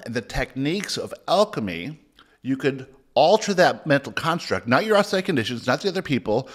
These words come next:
not anything about yourself, just that mental construct. You can turn it from a low vibrational mental construct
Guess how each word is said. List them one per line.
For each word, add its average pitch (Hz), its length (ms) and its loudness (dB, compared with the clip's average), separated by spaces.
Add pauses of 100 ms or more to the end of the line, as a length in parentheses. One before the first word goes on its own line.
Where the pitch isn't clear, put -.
(180)
not 135 280 0
anything 185 320 -2
about 185 260 -2
yourself, 156 540 -4
just 151 420 2
that 127 220 2
mental 131 260 -4
construct. - 640 -8 (380)
You 120 120 -6
can 110 200 -6
turn 170 260 -4
it 185 60 -10
from 131 160 -6
a 104 100 -2
low 120 280 6
vibrational 139 580 0
mental 120 260 -2
construct 104 640 -4